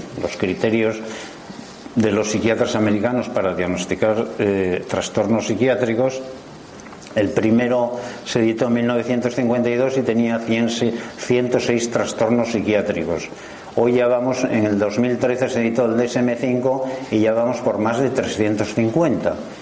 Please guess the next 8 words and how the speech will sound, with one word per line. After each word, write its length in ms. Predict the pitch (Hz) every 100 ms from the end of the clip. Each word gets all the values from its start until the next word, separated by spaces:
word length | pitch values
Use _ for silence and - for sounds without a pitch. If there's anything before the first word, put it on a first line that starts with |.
| - -
Y 80 |
si 160 | 101 95
seguimos 480 | 85 92 110 120 120
así, 480 | 123 - 135 143 139 - - -
pues 240 | 98 92 101
hasta 420 | 90 - 98 90
llevar, 540 | 90 90 98 113 117
eh, 720 | 113 120 117 117 117 117 117